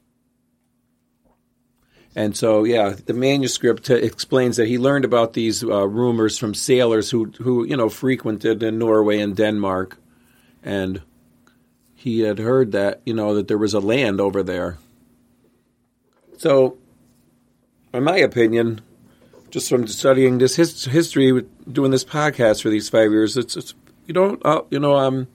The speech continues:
I think people knew a lot more than, than we give them credit for, you know?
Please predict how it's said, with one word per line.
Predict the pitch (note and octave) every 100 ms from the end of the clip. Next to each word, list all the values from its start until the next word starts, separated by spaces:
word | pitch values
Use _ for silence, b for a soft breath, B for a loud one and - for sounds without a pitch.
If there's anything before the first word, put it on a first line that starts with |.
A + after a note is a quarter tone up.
| _ b b b b b b b b b _
I | - D3+
think | E3 C#3+
people | E3+ D3+
knew | C#3 C#3
a |
lot | B2 C3
more | B2+ B2+ B2
than, | A2+ G#2+ G#2+ _ B B B _
than | -
we | G#2
give | G#2+ A2
them | G#2 G2+
credit | A2 G2
for, | - D2+ F2 F#2 B B B B _ _ - _ _ _
you | -
know? | G#2+ A2